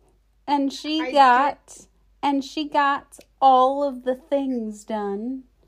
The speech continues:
Speaker 1: What did you get done, Nicole?
Speaker 2: Well, my love, I went to Tijuana, Mexico, and met up with Doctor Lazos, who's, who's wonderful. I thought he did a beautiful job.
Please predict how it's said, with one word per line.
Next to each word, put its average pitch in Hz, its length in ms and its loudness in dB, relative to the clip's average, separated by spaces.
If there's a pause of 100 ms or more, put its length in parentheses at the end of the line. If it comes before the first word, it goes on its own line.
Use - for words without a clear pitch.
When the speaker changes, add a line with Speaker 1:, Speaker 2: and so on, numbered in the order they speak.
Speaker 1:
What 262 200 -2
did 269 200 -10
you 269 100 -6
get 269 240 -4
done, 262 520 -4
Nicole? 214 520 -6 (840)
Speaker 2:
Well, 302 640 -12 (220)
my 214 140 -16
love, 185 460 -18 (520)
I 247 640 -8
went 247 240 -16
to 262 100 -18
Tijuana, 330 680 -14
Mexico, 311 760 -16
and 254 180 -16
met 240 160 -14
up 262 160 -16
with 262 160 -14
Doctor 226 440 -16
Lazos, 247 760 -16
who's, 226 220 -16 (340)
who's 311 220 -18
wonderful. 214 640 -14 (240)
I 196 160 -12
thought 214 240 -14
he 214 80 -14
did 214 180 -12
a 208 320 -12
beautiful 226 380 -16
job. 214 480 -14